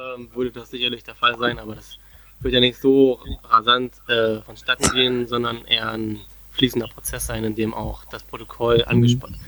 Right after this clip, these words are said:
Speaker 1: und die Infrastruktur
Speaker 2: Mhm.
Speaker 1: angepasst wird, nehme ich an.
Speaker 2: Ja, na, es ist ja so, dass seit einiger Zeit, äh, Satoshi da ist und auch, äh, ganz andere, viele andere Benutzer, äh, das Bitcoin-Netzwerk verstärkt benutzen, um, um Transaktionen zu generieren.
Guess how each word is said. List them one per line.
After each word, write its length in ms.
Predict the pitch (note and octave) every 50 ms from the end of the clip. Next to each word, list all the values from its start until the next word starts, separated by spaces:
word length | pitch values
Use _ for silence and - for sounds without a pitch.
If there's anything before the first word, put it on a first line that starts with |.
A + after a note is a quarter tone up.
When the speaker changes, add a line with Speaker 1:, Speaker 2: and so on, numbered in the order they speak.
| - - -
Speaker 1:
und 100 | B2 -
die 80 | A#2+ B2
Infrastruktur 640 | A#2+ - A3 D#3+ C#3 C3+ D3 D3+ D3 - - C3
Speaker 2:
Mhm. 40 | A#2+
Speaker 1:
angepasst 480 | B2 B2 A#2 - - A#2 G#2 - - -
wird, 200 | A#2 A2 G#2+ -
nehme 100 | A2+ -
ich 120 | - -
an. 100 | A2+ A2 _ _ - - - _ _ _ _ _ _ _ _ _ _ _ _ _ _
Speaker 2:
Ja, 140 | - C#3+ C#3+
na, 120 | C#3 C#3+ C#3+
es 120 | C#3+ -
ist 120 | E3 D3 -
ja 100 | D#3+ C#3+
so, 180 | - - D#3
dass 260 | D3+ D#3 D#3 D3 - -
seit 180 | - D#3+ C#3+
einiger 400 | - F#2+ C3+ D3 D3+ D3+ D#3 D3
Zeit, 440 | - - D3 C#3+ D3 C#3+ D3 - -
äh, 200 | D3 D3 C#3+ D3
Satoshi 480 | - - D3 _ - - D3 - E3+ D#3
da 180 | - A#2+ C3+
ist 140 | D3+ D3+ -
und 120 | F3 D3+
auch, 220 | D3 C#3+ - - - _
äh, 180 | A2 C3+ C3+ C3
ganz 340 | - C#3 C#3+ - - - -
andere, 380 | - A#2+ D#3+ F#3 F#3 D3 D3 C#3 -
viele 260 | _ - D3+ C3 - -
andere 260 | E3+ F3+ F#3 D3 C3
Benutzer, 680 | C3+ C3+ C3 C3+ C3+ _ - - D3 D3 D3 C#3+ C#3
äh, 800 | - - - - A#2 A#2+ A#2 C3+ - - - - - - - - - - - - - _
das 160 | - D#3 C#3+ -
Bitcoin-Netzwerk 760 | - D#3 - - - D#3 C#3 C3+ C3 C3+ - - C#3+ C#3 -
verstärkt 460 | - D3+ C#3 - - C#3+ C#3+ - -
benutzen, 580 | _ C3+ C3 C3+ C3+ - _ - - E3 F#3 G#3+
um, 240 | _ - D#3 C#3 C#3
um 160 | B2+ D3 C#3
Transaktionen 640 | C3+ C#3 C#3 C#3 C#3 C#3 _ - - C#3+ C#3+ D3+ D3+
zu 140 | - D3+ -
generieren. 640 | - C3+ C3+ C3+ C3 C3 C3 C3 C#3+ D#3 F3+ F#3+